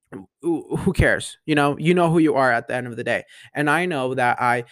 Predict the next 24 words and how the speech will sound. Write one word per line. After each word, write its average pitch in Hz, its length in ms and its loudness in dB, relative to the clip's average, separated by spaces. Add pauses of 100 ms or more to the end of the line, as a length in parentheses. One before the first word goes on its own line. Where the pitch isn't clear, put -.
(220)
am 127 220 -2
a 127 100 -6
healthy, 120 640 -6 (500)
uh, - 340 -16
hobbit 135 400 2
making 127 560 -6
human 135 300 -8
being. 135 280 -4
<laughs> 175 720 0
I 247 140 2
love 202 240 4
making 185 240 -2
hobbies. 123 540 0 (340)
And 170 100 4
I 185 100 4
think 233 180 -4
that's, 226 240 -2 (160)
like, 160 220 2
one 143 180 0
of 151 60 -2
my 160 100 -4
favorite 151 340 -2
thing 131 280 -8
that, 120 200 0